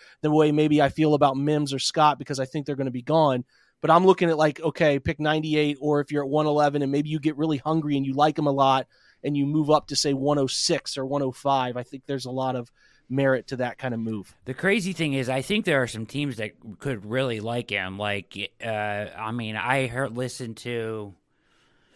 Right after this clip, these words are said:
Speaker 2: you know, Chris Sims' top five podcast. I think Rashee Rice was in his top five. And, and so, like, you hear, like, once again, well, how we talked about these guys being all over the board. Some people, I think, evaluate him higher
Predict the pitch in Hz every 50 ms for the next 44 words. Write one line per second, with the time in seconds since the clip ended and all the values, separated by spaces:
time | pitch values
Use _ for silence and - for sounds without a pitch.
0 | _ _ _ _ _ - 110 104 95 90 78 - - - 135 123 - - - 147
1 | 143 139 135 - - 127 123 110 98 - - - 117 110 107 101 98 98 92 90
2 | 82 - - 113 107 98 98 - - 107 101 98 95 - - 110 104 _ 117 110
3 | 104 - 107 98 - - 107 107 101 101 101 98 95 - - 101 92 82 90 92
4 | 92 90 82 - - - 92 82 78 - - - 85 82 80 69 62 55 - -
5 | 85 76 64 60 67 78 82 87 87 85 85 85 - - 104 101 104 104 104 107
6 | 104 120 123 107 101 123 135 135 135 131 120 107 104 98 98 101 98 98 - -
7 | 107 120 107 - 113 90 127 135 131 117 110 104 101 101 98 107 110 101 - 117
8 | 127 - - 104 104 98 98 107 101 90 - 107 104 104 101 101 107 104 101 101
9 | 101 101 104 107 107 110 104 101 87 82 107 120 120 - - - 120 147 156 170
10 | 180 - - 151 156 143 135 135 135 - 139 135 110 104 110 120 113 120 120 113
11 | 117 117 113 113 113 95 85 95 - 113 127 135 120 98 90 82 -